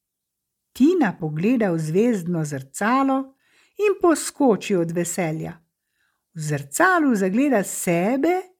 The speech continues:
Tino, na las podobno zvezdi. "O, prav lepa hvala, kraljica. Saj si kraljica zvezd, ali ne?"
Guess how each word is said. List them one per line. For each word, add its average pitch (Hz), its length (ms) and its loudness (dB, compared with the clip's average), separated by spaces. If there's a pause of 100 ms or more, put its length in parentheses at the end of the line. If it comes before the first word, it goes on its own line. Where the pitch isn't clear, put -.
(340)
Tino, 165 680 -2 (460)
na 151 320 2 (140)
las 359 440 0
podobno 277 640 4
zvezdi. 151 920 -4 (1160)
"O, 330 500 4 (400)
prav 247 260 2
lepa 339 440 2
hvala, 294 580 0 (180)
kraljica. 440 720 0 (800)
Saj 381 400 4 (120)
si 453 180 0
kraljica 381 500 2 (140)
zvezd, 330 440 0
ali 220 240 2
ne?" 208 460 2